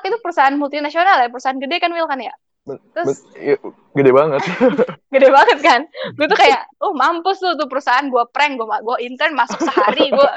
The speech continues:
Speaker 1: gue langsung gue cabut." Gitu. Gue sampai mikir kayak gitu, tapi kayak, ya udah gitu kan. Maksudnya ini, gue, gue, gue, gue di rumah sakit, gue, "Udah lah, gue, gue nggak boleh nyerah dulu," gitu kan. Akhirnya ya udah, gue masuk lagi ke kantor, udah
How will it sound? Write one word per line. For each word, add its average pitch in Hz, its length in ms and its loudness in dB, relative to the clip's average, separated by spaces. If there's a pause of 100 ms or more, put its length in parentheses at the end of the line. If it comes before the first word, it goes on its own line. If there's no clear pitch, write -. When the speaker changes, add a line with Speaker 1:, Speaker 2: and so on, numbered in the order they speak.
Speaker 1:
gue 240 160 2
langsung 269 240 -4
gue 208 160 -2
cabut." 233 480 2
Gitu. - 160 -6 (640)
Gue 247 160 2
sampai 269 240 2
mikir 262 240 -2
kayak 254 240 -4
gitu, 294 160 -6
tapi 262 240 -8
kayak, 262 240 -10 (480)
ya 202 160 -6
udah 262 240 2
gitu 196 80 -8
kan. 196 160 -14
Maksudnya 247 320 -10
ini, 285 240 -10 (400)
gue, 240 120 -8 (200)
gue, 208 200 -2 (280)
gue, 254 80 -6
gue 233 320 -4
di 277 160 -6
rumah 214 160 -10
sakit, 269 240 -18
gue, 208 140 -6 (260)
"Udah 202 160 -14
lah, - 80 -12
gue, 226 240 -10
gue - 160 -20
nggak 226 160 -14
boleh 190 160 -12
nyerah 202 160 -12
dulu," 202 240 -6
gitu 170 160 -18
kan. 175 80 -18
Akhirnya 214 320 -14
ya - 80 -10
udah, 247 80 -8
gue 226 160 -16
masuk - 160 -20
lagi 196 160 -16
ke 196 200 -16 (760)
kantor, 226 400 -2 (720)
udah 196 100 -10